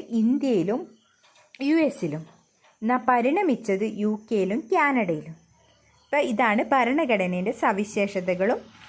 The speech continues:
അവ രാ-, ഏതൊക്കെ രാജ്യങ്ങളിലാണെന്ന് മനസ്സിലായല്ലോ. ഇനി നമുക്ക് ഭരണഘടനയുടെ അവശ്യ ഗുണങ്ങൾ ഏതൊക്കെയാണെന്ന് നോക്കാം. ഒരു ഭരണഘടനയ്ക്ക് ഉണ്ടാകേണ്ട ഗുണങ്ങൾ,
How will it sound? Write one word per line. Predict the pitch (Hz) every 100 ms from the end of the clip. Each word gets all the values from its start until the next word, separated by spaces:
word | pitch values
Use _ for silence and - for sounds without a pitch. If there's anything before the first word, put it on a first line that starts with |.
| - - - - - - - - - - - - - - -
അവ | 226 254 277 240 190 - - 220
രാ-, | 233 220
ഏതൊക്കെ | 220 240 233 226 226
രാജ്യങ്ങളിലാണെന്ന് | 220 190 185 220 214 202 185 180 202 403
മനസ്സിലായല്ലോ. | 403 285 - 208 156 147 165 180 _ _ _ _ _ _
ഇനി | 320 381
നമുക്ക് | 339 226 214
ഭരണഘടനയുടെ | 294 226 240 269 359 247 208 185 185 180 190 - -
അവശ്യ | 226 226 226 226 285
ഗുണങ്ങൾ | 269 202 208 214 247 269
ഏതൊക്കെയാണെന്ന് | 170 185 180 180 190 254
നോക്കാം. | 320 202 - 156 _ _ _ _ _ _ -
ഒരു | 285 370
ഭരണഘടനയ്ക്ക് | 233 202 220 247 277 269 262 254
ഉണ്ടാകേണ്ട | 190 165 190 185 202 208
ഗുണങ്ങൾ, | 185 165 165 175 151